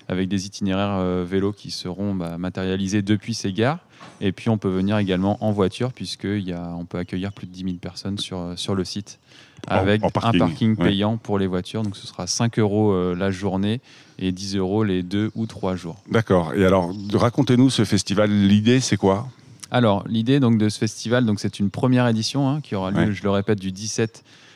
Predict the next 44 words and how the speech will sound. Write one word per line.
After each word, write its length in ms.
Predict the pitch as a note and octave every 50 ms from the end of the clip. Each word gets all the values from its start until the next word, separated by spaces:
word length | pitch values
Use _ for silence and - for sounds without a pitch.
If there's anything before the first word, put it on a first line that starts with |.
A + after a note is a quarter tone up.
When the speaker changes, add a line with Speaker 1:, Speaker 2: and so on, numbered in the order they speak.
| _ _ _ -
Speaker 1:
au 140 | A#2+ C3
dix-neuf 360 | B2 B2 B2 - - A#2+ A2+ -
septembre 540 | - A#2 A2 - - A#2 A2+ A2 G#2 G2+
prochain, 420 | F#2+ - - C#3 C#3 - - A#2+ C#3+
pendant 280 | - - A2 G#2+ G#2+
les 100 | G#2 G2+
Journées 240 | F#2 G#2 G2+ G2+ G2+
européennes 400 | G2 G2 F#2+ F#2+ - F#2+ G2+ G2+
du 80 | F#2+ F#2+
patrimoine. 540 | - F#2+ F#2+ - - F#2+ G2 A2 C3 D#3+ E3 - - - - - - - _ _ -
Euh, 300 | - F#2+ F#2+ F#2+ F#2 F#2
donc, 180 | F#2+ G2 G2 F#2
Vélo 220 | G#2 G#2 G#2+ G#2+
en 80 | G#2 G#2
Grand, 160 | G2 A#2 C3
c'est 140 | - - G#2+
le 80 | F2+
premier 360 | - - - A#2+ B2 B2+ B2+
festival 520 | B2 - - A2+ - - - A2+ A2+ A2+ A2
vélo 360 | G2 G#2 A2+ A2 A2+ A#2 - -
en 160 | B2 B2+ C3
Île-de-France. 560 | B2+ B2 B2 A#2 A#2 A2 - - C#3 D3 C#3+ -
Pourquoi 320 | - - - - A#2 A2+
premier ? 380 | - - - A2 G#2+ A2+ A#2 G#2+
Bah, 160 | F2 F2 F2 - _ _ _
parce 200 | - F#2 - -
que 100 | - G2+
première 400 | F#2 - - G2 G2 G2 G2 G2+
édition. 420 | G#2 F#2+ G#2 G2 - B2+ C#3 D#3+ - - - -
Speaker 2:
Ouais. 260 | F#2+ E2+ E2 - - -
Speaker 1:
Et 180 | - A2 A#2+
parce 260 | A#2 - G#2+ G#2+ - -
que, 100 | - A2+
euh, 580 | A#2+ B2+ B2+ A#2+ G#2 G2 G2 G2 F#2+ F#2+ F#2 -
on 160 | - G#2 G#2
a 80 | G#2+ G#2
vraiment 240 | F#2+ A2 A2+ B2 A#2+
l'ambition 400 | A#2+ A#2 A2+ A2 G#2+ - - -
avec 100 | G#2+ G2
le 80 | G2
département 540 | F#2+ G2+ G2 - G#2 - - A2 G#2 G#2 G#2
de 60 | G2+
Seine-et-Marne, 520 | - - G2 F#2+ F#2+ F#2+ G2+ A2+ B2 A#2+ G#2
euh, 280 | G2 F#2+ F#2+ F#2 F#2